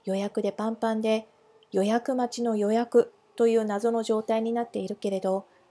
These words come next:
星を楽しく使うというテーマで、ミニマムに鑑定をすることだったらできそう。そんな感じで新しい試みが生まれそうです。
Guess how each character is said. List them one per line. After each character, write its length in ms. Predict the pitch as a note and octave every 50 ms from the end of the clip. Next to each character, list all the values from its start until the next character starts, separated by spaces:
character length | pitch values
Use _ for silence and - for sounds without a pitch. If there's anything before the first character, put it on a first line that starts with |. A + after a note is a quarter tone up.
| _ _ _ _ _ _
星 240 | - B3+ - - E4+
を 80 | E4+ E4
楽 260 | E4+ D#4 D4 E4+ G4
し 80 | F#4+
く 140 | - - C#4+
使 260 | - - - A3+ G#3+
う 180 | G#3 G#3 - - - _ -
と 100 | G#3+ G#3
い 120 | G3 F#3+
う 80 | G3 G3
テ 180 | - A3+ A3+
ー 40 | G#3+
マ 100 | G3 F#3
で、 260 | F#3 F#3+ F#3+ F#3+ F#3 _ _ _ _ _ _ - A#3
ミ 100 | C4+ D4
ニ 120 | D#4+ D4+
マ 120 | C#4 B3
ム 100 | G#3 F#3+
に 120 | F3 F3+ F3
鑑 220 | - A3 A#3+ B3+
定 160 | - C4+ C4
を 80 | B3+ B3
す 100 | B3 B3+
る 80 | B3+ C#4
こ 100 | - D#4
と 120 | - D#4+
だ 80 | D4 A3+
っ 80 | - -
た 100 | - E3
ら 120 | D#3+ D#3
で 100 | - D#3+
き 140 | - - -
そ 120 | B3 A#3
う。 120 | G#3 - - _ _ _ _ _ _ _ _ _ _ _ _ _ _ _ _ _ _ -
そ 120 | - A3
ん 80 | G#3 G3+
な 80 | G#3+
感 220 | G#3+ - G#3 G#3 G3+
じ 140 | - G#3+ G#3
で 240 | A3+ A#3 A3+ - _ _ - -
新 300 | E3+ - A3+ A#3+ C4+ C4+
し 180 | - D4+ C#4
い 40 | A#3+
試 280 | - G#3 - - G#3+ G#3
み 140 | G#3 A3 A#3
が 160 | A#3 C#4+ - -
生 60 | - F3+
ま 100 | G3 G3
れ 100 | A3+ A#3+
そ 160 | B3 C4 C4
う 60 | C4
で 180 | C4 B3+ C4+ C#4+
す。 160 | - - _